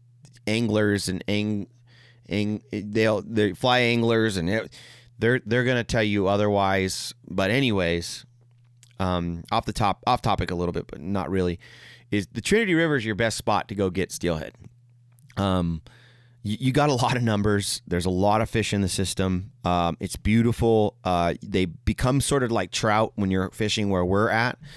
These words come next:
So you're actually using bugs, um, and you can swing in that area.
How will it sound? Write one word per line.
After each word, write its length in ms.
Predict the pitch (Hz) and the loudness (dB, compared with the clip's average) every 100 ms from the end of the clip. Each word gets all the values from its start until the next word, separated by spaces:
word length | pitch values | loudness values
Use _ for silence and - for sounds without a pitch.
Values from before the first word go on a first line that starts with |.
| - - | -20 -20
So 140 | - 101 | -6 0
you're 120 | 107 | 2
actually 280 | 117 - 135 | 0 0 0
using 320 | 117 104 87 | 0 0 0
bugs, 520 | 95 101 107 104 - - | 2 2 2 -2 -8 -4
um, 400 | 90 85 85 82 - | -2 0 -2 -6 -10
and 420 | 82 85 85 82 | -4 -2 -2 -2
you 220 | 90 90 85 | -2 -2 -2
can 260 | - 85 | -4 -4
swing 560 | 85 120 131 127 131 120 | 0 2 2 4 2 0
in 120 | 110 | 0
that 180 | 113 113 | 2 2
area. 540 | 113 117 113 117 117 | 2 2 2 2 0